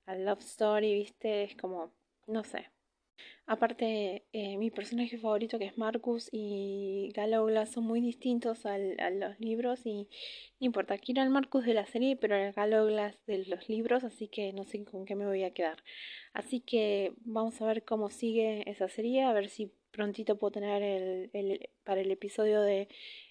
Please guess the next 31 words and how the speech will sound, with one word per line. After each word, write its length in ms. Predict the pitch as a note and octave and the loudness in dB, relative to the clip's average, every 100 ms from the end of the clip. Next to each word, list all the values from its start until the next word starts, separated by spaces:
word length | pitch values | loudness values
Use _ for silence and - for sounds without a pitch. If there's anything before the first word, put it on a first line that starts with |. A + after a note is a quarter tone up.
| _ | _
eh, 300 | - G3 - - | 0 0 0 -4
A 80 | G#3 | -4
Discovery 420 | G3 - G#3+ G#3 | -2 2 6 6
of 80 | G3 | 4
Witches 320 | A3 A3 B3+ | 2 0 -2
y 60 | G3+ | -2
ya 180 | - G3 | -2 0
cerrar 360 | F3+ G3 G3+ | 2 2 0
con 360 | G#3 F#3+ F#3 - | 0 -4 -8 -8
la 160 | G#3 G3 | -2 -2
trilogía 600 | F#3+ F#3+ F3+ - G#3+ G#3+ | -2 -4 -4 -4 0 2
y 40 | G#3 | 2
las 340 | G3+ - - | 0 -6 -14
tres 220 | - G3 - | -2 -2 -2
temporadas 360 | G3+ G3 G3 | -2 -2 0
de 60 | G3 | -2
la 140 | F#3 | -4
serie. 480 | - G#3 A3+ D#4 - - - - - - _ _ | 0 2 4 2 0 -12 -20 -20 -20 -20 _ _
Y, 440 | A#3+ A#3+ C4+ C#4+ - | 0 2 2 0 -4
y 380 | A#3 A3+ A3+ A3+ | 0 0 0 -2
Shadowhunters, 1120 | - C4 C#4+ D4 - D#4+ E4 E4 E4+ F4 - - | -2 0 0 -2 -2 2 2 4 4 4 -2 -4
eh, 140 | A#3+ | -2
recién 340 | A3 G#3+ - B3+ | -2 -4 0 0
voy 100 | C4 | 0
por 140 | A#3+ | 2
la 80 | A3 | 2
temporada 400 | A3+ A3 A3+ A#3 | 0 0 2 4
uno, 240 | A#3 B3+ | 4 2
episodio 460 | B3+ A#3 - A3+ A#3+ | 0 0 2 4 6
ocho. 500 | B3 B3+ - D#4 G4+ _ - - - - | 4 2 0 0 -2 _ -20 -20 -16 -2
Eh, 880 | A3+ G#3 G3+ G3 G3+ G3 G3 G#3 - | 0 4 2 2 -2 -2 -2 -4 -6